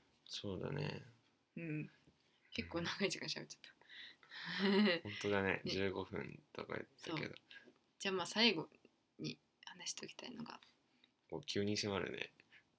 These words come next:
Speaker 1: いいよ。
Speaker 2: あ、いや、そうです。なんでもない。
Speaker 1: なんでもない。
Speaker 2: うん。続き行こう。
Speaker 1: 続き行こう。
Speaker 2: えっと、えっと、えっと、えっと、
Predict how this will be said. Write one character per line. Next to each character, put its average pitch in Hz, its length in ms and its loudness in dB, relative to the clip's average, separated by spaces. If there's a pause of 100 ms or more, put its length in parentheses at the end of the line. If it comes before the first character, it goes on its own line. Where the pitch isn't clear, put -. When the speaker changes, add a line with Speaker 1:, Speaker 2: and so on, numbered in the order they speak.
(240)
Speaker 1:
い - 120 -6
い 92 40 -4
よ。 - 240 -2 (100)
Speaker 2:
あ、 - 100 -6
い 180 40 -4
や、 165 220 -4
そ - 140 -8
う - 20 -16
で - 60 -18
す。 - 60 -20 (1700)
な 175 100 -4
ん 165 40 -2
で 165 60 2
も 165 80 2
な 160 100 4
い。 - 80 -4 (160)
Speaker 1:
な 104 80 4
ん 104 100 2
で 101 100 6
も 101 100 4
な 95 140 4
い。 - 40 4
Speaker 2:
う - 40 -4
ん。 160 80 -4 (320)
続 170 140 0
き 160 160 -2
行 - 80 -10
こ - 180 -8
う。 - 60 -20
Speaker 1:
続 101 320 0
き 98 200 -8
行 - 100 -16
こ 92 280 2
う。 - 200 -20 (360)
Speaker 2:
え - 60 -6
っ - 120 -16
と、 175 280 2 (1160)
え 165 180 -2
っ 160 140 -6
と、 160 80 -4
え 160 80 0
っ - 40 -2
と、 - 180 -6
え 151 40 2
っ 147 60 -6 (100)
と、 - 160 -4